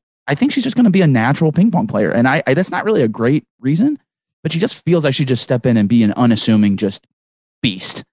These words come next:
And so for that, I'm going Charlize, and I'm, I'm going a close game, but the opposite. I'm thinking it's like it's twenty-one seventeen, where it,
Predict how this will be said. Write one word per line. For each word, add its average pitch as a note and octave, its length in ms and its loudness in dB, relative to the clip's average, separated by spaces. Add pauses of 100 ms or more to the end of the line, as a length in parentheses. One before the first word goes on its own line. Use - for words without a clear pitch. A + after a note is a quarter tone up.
(140)
And C#3+ 120 -2
so D#3 80 2
for D3+ 160 0
that, C3 240 0 (260)
I'm - 100 0
going D#3 200 2
Charlize, B2+ 460 2
and A#2+ 120 2
I'm, C#3+ 180 0
I'm F3 120 2
going A#3 260 4
a D3 60 2
close D#3 320 0
game, D#3 200 2
but C3+ 160 -2
the A#2+ 120 0
opposite. G#2+ 360 -2
I'm A2 140 -2
thinking D3 160 0
it's C#3+ 100 -2
like B2+ 140 0
it's - 100 -10
twenty-one B2 420 2
seventeen, A2 600 -2
where A#2 160 2
it, - 100 -2